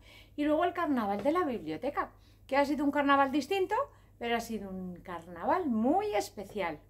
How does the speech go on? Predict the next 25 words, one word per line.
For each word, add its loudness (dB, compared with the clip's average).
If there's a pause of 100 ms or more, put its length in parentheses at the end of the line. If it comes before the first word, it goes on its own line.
Hoy -2 (560)
nos -12
ha -10
encantado -6
que -8
todos -8
vosotros -10 (260)
os -6
disfrazaseis -8 (260)
de -2
personajes -8
de -4
libros, -4
de -6
cuentos, -8
de -10
películas. -6 (380)
Hay -14
tantos -12 (640)
que -10
hoy -6
yo -4 (300)
he -6
pensado, -12
¿y -14